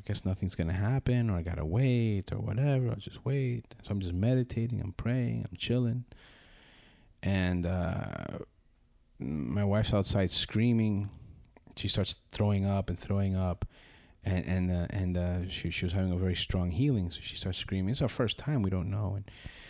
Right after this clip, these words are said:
and the helpers of the, uh, at, at that time went outside, and I went outside to see what was wrong with her. And, and, and she was saying, "How long have I been here? How long have I been here?" She'd been there for, like, two and a half minutes.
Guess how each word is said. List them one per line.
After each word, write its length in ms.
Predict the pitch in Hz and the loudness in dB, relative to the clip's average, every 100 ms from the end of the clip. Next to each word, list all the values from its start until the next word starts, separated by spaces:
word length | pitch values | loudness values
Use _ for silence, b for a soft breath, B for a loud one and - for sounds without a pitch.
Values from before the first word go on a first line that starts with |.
| B - | B -2
and 200 | 104 98 | 0 2
the 120 | 95 | 2
helpers 420 | 95 113 113 98 | 4 4 4 2
of 80 | 95 | 2
the, 180 | 90 95 | 0 0
uh, 120 | 92 | 0
at, 180 | 80 90 | 0 -2
at 160 | 92 | -2
that 220 | 95 95 - | 0 0 0
time 280 | 98 95 | 0 2
went 140 | 92 90 | 2 2
outside, 720 | 90 - 120 120 110 101 92 | 0 0 2 4 4 2 0
and 120 | 87 | 0
I 60 | 92 | 0
went 180 | 101 | 0
outside 240 | 92 - 95 | 0 -2 -4
to 60 | 92 | -2
see 120 | 95 | 2
what 100 | 90 | 2
was 140 | 90 | 4
wrong 240 | 107 120 110 | 4 4 4
with 100 | 101 | 4
her. 320 | 101 98 95 B B B B B _ | 4 4 0 B B B B B _
And, 260 | 98 98 98 - | 0 2 0 0
and, 260 | 98 95 - | 0 0 0
and 420 | 98 95 95 92 - - - 65 - - | 0 2 2 0 -4 -16 -12 -12 -12 -14
she 220 | - - | -6 -2
was 80 | 101 | 0
saying, 140 | 110 92 | 2 2
"How 120 | 107 | 2
long 140 | 117 | 4
have 140 | 110 101 | 4 2
I 60 | |
been 200 | 92 110 | 2 2
here? 100 | 107 | 4
How 60 | 92 | 2
long 120 | 95 | 2
have 80 | 95 | 2
I 40 | |
been 140 | 101 104 | 0 0
here?" 80 | |
She'd 160 | 95 95 | 0 -2
been 80 | 98 | -2
there 80 | 95 | -2
for, 100 | 85 | -4
like, 80 | |
two 140 | - 92 | -4 -2
and 80 | 90 | -2
a 40 | |
half 240 | 87 87 | -2 -2
minutes. 340 | 92 92 76 | -2 -2 -2